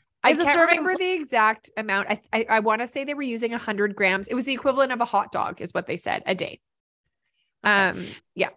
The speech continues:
Speaker 2: So, like, for example, my son has been eating a ham and cheese sandwich every day of his life since nineteen sixty-two. Not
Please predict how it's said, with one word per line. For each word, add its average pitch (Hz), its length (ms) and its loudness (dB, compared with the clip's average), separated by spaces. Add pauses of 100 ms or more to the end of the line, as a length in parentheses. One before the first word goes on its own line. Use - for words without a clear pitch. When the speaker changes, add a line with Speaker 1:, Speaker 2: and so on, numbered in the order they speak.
(100)
Speaker 2:
So, 359 140 4
like, 330 420 2
for 349 100 -4
example, 170 440 -4
my 233 160 -4
son 214 400 -4
has 190 180 -8
been 185 140 -8
eating 180 240 -8
a - 20 -8
ham 175 220 -8
and 180 80 -6
cheese - 200 -8
sandwich 151 600 -8
every 175 200 -10
day - 120 -6
of 156 80 -6
his - 120 -10
life - 280 -10 (880)
since - 340 -10
nineteen 160 260 -6
sixty-two. - 460 -12 (320)
Not - 160 -6